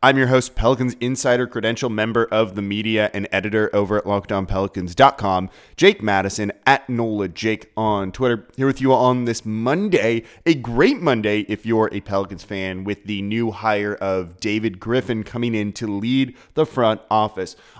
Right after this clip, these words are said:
I'm gonna talk a little bit about how this deal got done and why it came together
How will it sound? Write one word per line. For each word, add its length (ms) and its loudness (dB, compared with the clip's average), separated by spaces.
I'm 100 2
gonna 120 -2
talk 240 4
a 40 6
little 240 4
bit 200 2
about 260 2
how 320 0
this 240 -2
deal 280 0
got 480 2
done 300 2
and 220 -4
why 140 2
it 160 -2
came 340 -2
together 540 -4